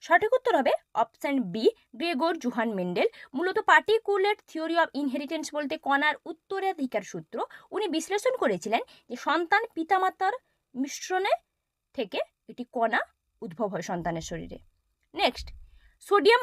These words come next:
হাইড্রোক্সাইড, যাকে আমরা এনএওএইচ লিখে সংকেত,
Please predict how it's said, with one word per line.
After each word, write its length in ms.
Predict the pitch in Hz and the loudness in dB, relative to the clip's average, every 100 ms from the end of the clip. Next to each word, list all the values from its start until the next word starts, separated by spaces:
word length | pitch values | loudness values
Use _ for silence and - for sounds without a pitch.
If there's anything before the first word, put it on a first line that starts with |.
| - | 6
হাইড্রোক্সাইড, 760 | 277 240 403 - - 185 170 - _ _ _ _ - | 4 8 6 6 0 -4 -4 -10 _ _ _ _ -10
যাকে 200 | 254 - | -6 -2
আমরা 160 | 294 294 - | 0 -2 -2
এনএওএইচ 420 | 302 320 233 254 214 170 | 0 4 4 4 2 -4
লিখে 220 | 156 453 - _ _ - | -2 -2 -2 _ _ -4
সংকেত, 360 | 226 165 - | -4 -2 -4